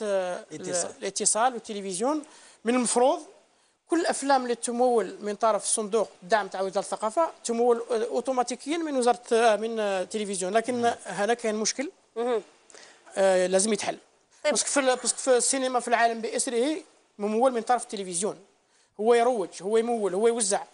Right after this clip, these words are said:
Speaker 1: هنا في الجزائر كاين مشكل، التلفزيون الجزائري ب-، في واحد الوقت كان يمول،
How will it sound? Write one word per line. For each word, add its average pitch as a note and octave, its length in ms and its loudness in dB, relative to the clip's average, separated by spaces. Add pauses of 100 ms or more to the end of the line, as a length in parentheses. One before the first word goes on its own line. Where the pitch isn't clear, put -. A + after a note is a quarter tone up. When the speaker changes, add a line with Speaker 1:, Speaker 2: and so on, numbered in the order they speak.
(280)
Speaker 1:
هنا A#3+ 140 2
في A#3+ 60 -8
الجزائر A#3 320 0
كاين A#3+ 200 -4
مشكل، A3+ 360 -6 (840)
التلفزيون A#3 420 -2
الجزائري A#3 680 0
ب-، A#3 220 2
في B3+ 240 0
واحد A#3+ 380 -4
الوقت C#4 240 0
كان C4 220 2
يمول، A#3+ 440 2